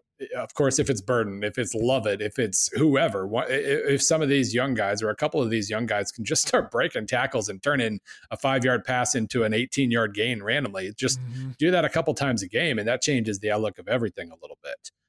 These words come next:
Speaker 1: Um, again, defensively, it's, I, it's hard to know at all what to expect. The talent level's good. The, lots of juniors and seniors, or talent level's better, I should say. Lots of juniors and seniors,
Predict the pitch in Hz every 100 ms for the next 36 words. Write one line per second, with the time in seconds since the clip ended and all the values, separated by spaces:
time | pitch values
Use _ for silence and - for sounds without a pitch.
0 | _ - 104 95 87 87 _ _ _ _
1 | _ _ _ _ - 131 147 123 101 127
2 | 170 180 123 131 120 127 123 123 120 127
3 | 143 - 98 120 - 143 117 107 107 104
4 | 98 92 - _ _ _ _ _ _ -
5 | 139 135 127 104 98 107 113 - 117 101
6 | - 92 85 - - - 135 127 123 127
7 | 117 113 107 120 104 98 101 104 110 120
8 | 127 127 - 117 120 113 101 110 - 120
9 | 104 101 101 101 - 117 110 101 - 160
10 | 139 120 110 95 120 117 104 101 110 -
11 | 98 104 120 127 107 117 110 104 101 101
12 | - 101 98 98 101